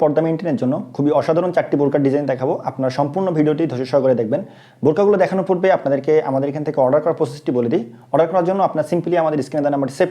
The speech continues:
করে ইমো অথবা WhatsApp-এ অথবা পেজের ইনবক্সে নক করবেন, অথবা সরাসরি কল করে আপনারা আমাদের এখান থেকে অর্ডারগুলো কনফার্ম করতে পারবেন। আর আমাদের এখান থেকে অর্ডার করার জন্য আপনাদের কোনো প্রকার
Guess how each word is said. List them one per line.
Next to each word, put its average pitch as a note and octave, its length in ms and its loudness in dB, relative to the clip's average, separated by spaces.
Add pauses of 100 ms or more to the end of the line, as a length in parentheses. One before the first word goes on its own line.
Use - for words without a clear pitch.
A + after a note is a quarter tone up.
করে E3+ 120 0 (100)
ইমো B2+ 140 0
অথবা B2 220 -6
WhatsApp-এ D#3+ 400 -2
অথবা B2 180 -2
পেজের D3+ 220 2
ইনবক্সে D#3+ 260 -6
নক - 120 -6
করবেন, F#3+ 180 0 (1120)
অথবা F3 340 2
সরাসরি E3 380 2
কল D3 160 4
করে E3+ 160 2
আপনারা B2+ 220 0
আমাদের B2+ 220 2
এখান C3+ 160 -4
থেকে D3 160 -4
অর্ডারগুলো C3 340 0
কনফার্ম C3 280 -2
করতে A2+ 200 -6
পারবেন। G#2 220 -10 (500)
আর B2+ 60 0 (120)
আমাদের F3 220 2
এখান G3+ 160 -2
থেকে G3 140 2
অর্ডার F3 180 2
করার F3+ 180 2
জন্য F#3 180 2
আপনাদের C3+ 240 0 (100)
কোনো F3+ 200 2
প্রকার F#3+ 220 2